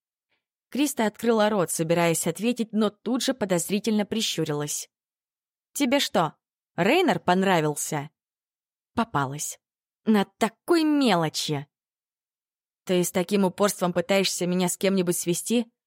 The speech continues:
Кого следующего придумаешь?» «А ты уходишь от ответа. А ты ищешь то, чего нет. Я просто задала вопрос», спешно возразила я, надеясь,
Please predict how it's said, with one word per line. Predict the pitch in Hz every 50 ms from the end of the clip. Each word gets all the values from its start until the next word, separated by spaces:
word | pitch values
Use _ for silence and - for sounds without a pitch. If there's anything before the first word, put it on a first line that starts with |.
| _ _ _ _ _ _
Кого | - 262 277 277 302 277
следующего | - - 214 190 185 175 175 196 202 - - 220 220
придумаешь?» | 214 - 233 214 226 220 220 214 214 220 - - - _ _ _ _ _ _ _ _ _ _ _ -
«А | - 320
ты | 320 - 403
уходишь | 381 320 - - 339 320 294 302 - 320
от | 254 294
ответа. | 302 - - 214 208 202 - 208 202 202 _ _ _ _ _ _ _ _ _ -
А | - 165 165
ты | - 233 262 277 -
ищешь | - _ - 185 175 - - 165 151 -
то, | - - 160
чего | 151 - - 190 185 208 226
нет. | 226 185 156 147 - - _ _ _ _ _ _ _ _ _ -
Я | 175 170 165
просто | - - 208 214 208 - - 175
задала | - 175 156 165 165 170 175 175
вопрос», | 180 170 - 214 202 175 - - - - _ _ _ _ _ _ _ _ _ _ _ _ _ _ _ -
спешно | - - - 180 165 156 - - 165 156
возразила | 160 156 - - 165 156 - 170 160 156
я, | 160 170 175 170
надеясь, | 170 165 160 160 208 214 202 - -